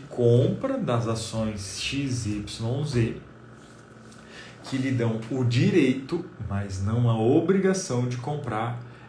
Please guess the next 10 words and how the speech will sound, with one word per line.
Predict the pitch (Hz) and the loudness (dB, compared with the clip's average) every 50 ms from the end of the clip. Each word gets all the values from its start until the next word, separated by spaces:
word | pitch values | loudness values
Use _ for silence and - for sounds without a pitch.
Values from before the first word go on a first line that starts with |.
| - - | -14 -10
essa | 101 104 101 98 110 110 | -8 -8 -6 -6 -6 -6
ação | 110 - - 113 110 110 110 | -6 -6 -6 -6 -6 -6 -6
por | - 123 120 117 | -4 -4 -4 -4
cento | - - 104 101 98 98 | -4 -6 -6 -6 -6 -6
e | |
dez | 101 107 104 101 98 | -4 -2 -2 -2 -2
reais | 95 131 135 120 104 98 98 95 95 - - - - - - - - - - - - - - - - - - - | -2 -2 -2 -2 -2 -2 -2 -4 -6 -8 -12 -16 -18 -20 -20 -20 -20 -20 -20 -20 -20 -20 -20 -20 -18 -16 -12 -8
numa | 196 175 143 113 | -6 -4 -2 -2
data | 104 101 95 95 - | 0 0 -2 -2 -4
futura. | - - - 98 - - - - - | -6 -8 -8 -8 -8 -8 -8 -10 -10